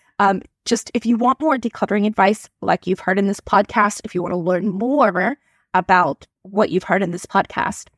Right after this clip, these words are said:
go to simply fiercely dot com slash prep school. And there's a sign-up page there. As I said, it's free. Just enroll, and then you'll get an invitation to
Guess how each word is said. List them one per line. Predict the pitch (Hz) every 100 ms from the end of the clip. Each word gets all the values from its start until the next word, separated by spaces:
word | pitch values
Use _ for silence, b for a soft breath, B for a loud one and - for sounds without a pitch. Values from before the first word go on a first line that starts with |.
| _ _ - 180
go | - 247
to | - 294 -
simply | - - 285 285 330 294 - _ -
fiercely | 214 208 220 208
dot | 190 - _
com | - 269 254 285 _ _
slash | _ - 202 190 - - _ _ _
prep | - -
school. | - - 131 117 _ _ _ _ _ 208
And |
there's | 202
a | 196
sign-up | - 269 226
page | 269 262 226
there. | - 233 214
As | 240
I | -
said, | - 190
it's | - -
free. | - 262 262 269 - b b
Just | - 196 - -
enroll, | 214 202 220 233 226
and | 196 202
then |
you'll | 196
get | 190 - 202
an |
invitation | 196 208 - 247 226 233 220 220
to | - 185 175 190